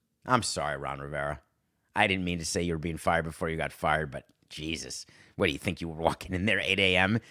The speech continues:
just to say, "Hey, what's shaking? Hey, Josh, good to see ya. What are you doing up so <laughs> early this morning?" <laughs> No, that's not how it goes.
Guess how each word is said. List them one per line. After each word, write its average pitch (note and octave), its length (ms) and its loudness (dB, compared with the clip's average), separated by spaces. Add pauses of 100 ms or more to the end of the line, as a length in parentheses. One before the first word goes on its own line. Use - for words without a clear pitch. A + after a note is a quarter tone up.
(100)
just - 220 -2
to - 60 -4
say, G#2+ 280 6
"Hey, F#2 480 2
what's - 180 -4
shaking? - 540 0 (360)
Hey, A3+ 140 8
Josh, F#3+ 540 6 (320)
good A3+ 140 8
to F#3+ 60 4
see G3 300 10
ya. G2 120 8 (240)
What C#4 140 10
are C#4 40 8
you C4+ 100 8
doing A3 280 8
up E3+ 220 6
so E3+ 180 6
<laughs> - 60 2
early D#3 220 6
this - 280 -6
morning?" A#2 500 2 (580)
<laughs> - 100 4 (2250)
No, E3+ 240 8
that's D#3 200 4
not E3 200 4
how C3+ 140 6
it - 140 -6
goes. A#2 520 4